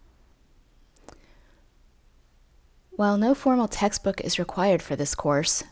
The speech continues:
students will be assigned videos to watch or reading, such as articles, case studies, or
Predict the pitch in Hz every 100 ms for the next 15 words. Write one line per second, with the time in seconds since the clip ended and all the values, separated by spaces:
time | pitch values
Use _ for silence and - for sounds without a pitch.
0 | - - - 220 262 - 202 180 175 170
1 | 156 156 170 202 196 208 - 190 143 143
2 | - - 175 156 170 180 151 117 - 151
3 | 143 - - 165 170 196 190 - - 165
4 | - 151 151 147 165